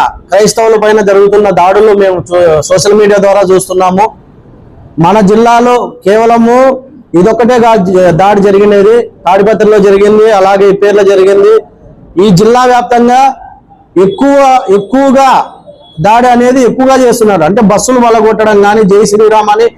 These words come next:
నినాదాలు చేయడం కానీ, ఇంకా ఎస్సీ ఎస్టీల పైన కానీ ఇంకా ఎక్కువ దాడులు అనేది ఎక్కువైపోయినాయి. ఎందుకు? మన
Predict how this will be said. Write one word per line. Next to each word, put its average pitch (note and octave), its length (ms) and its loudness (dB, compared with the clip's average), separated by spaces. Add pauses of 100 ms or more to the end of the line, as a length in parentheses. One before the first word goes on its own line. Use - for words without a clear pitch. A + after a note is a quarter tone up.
(260)
నినాదాలు A3 500 0
చేయడం G3+ 280 0
కానీ, G#3 280 0 (680)
ఇంకా B3 220 0
ఎస్సీ A3 320 0
ఎస్టీల A#3+ 480 0
పైన G#3+ 260 0
కానీ A#3 280 0 (520)
ఇంకా A3+ 140 0
ఎక్కువ B3+ 340 0
దాడులు B3+ 360 0
అనేది B3+ 360 0
ఎక్కువైపోయినాయి. G3+ 760 0
ఎందుకు? C4+ 360 2 (1000)
మన A3 160 0